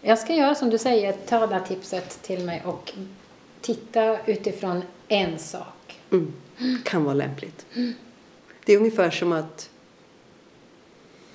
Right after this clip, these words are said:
Speaker 2: många använder kort. Jag drar ett kort för dagen. Eller du vet, jag lägger lite kort för mig själv.
Speaker 1: Mm.
Speaker 2: Eller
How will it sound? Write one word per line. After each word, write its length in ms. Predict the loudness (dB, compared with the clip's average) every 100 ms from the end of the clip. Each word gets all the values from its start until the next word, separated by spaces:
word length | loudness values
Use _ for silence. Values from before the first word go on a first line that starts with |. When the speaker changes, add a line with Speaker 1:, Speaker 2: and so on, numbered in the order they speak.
| -20 -20 -20 -20 -20 -20 -20 -20 -10 -6 -4 -6 -12 -16 -18 -20 -20 -20 -20 -20 -20 -20 -20 -20 -20 -20 -20 -2
Speaker 2:
många 420 | 8 10 10 6 6
använder 540 | 4 2 2 0 0
kort. 540 | 2 2 2 -6 -2 0
Jag 80 | 4
drar 120 | 4
ett 120 | 2
kort 200 | -2 0
för 80 | 4
dagen. 520 | 6 6 4 4 2
Eller 260 | 2 0 2
du 80 | 2
vet, 220 | 0 0
jag 80 | 0
lägger 200 | 2 2
lite 160 | 0
kort 220 | -4 -4
för 120 | 0 2
mig 120 | 2
själv. 420 | 2 0 2 2
Speaker 1:
Mm. 120 | 2 2
Speaker 2:
Eller 260 | 2 0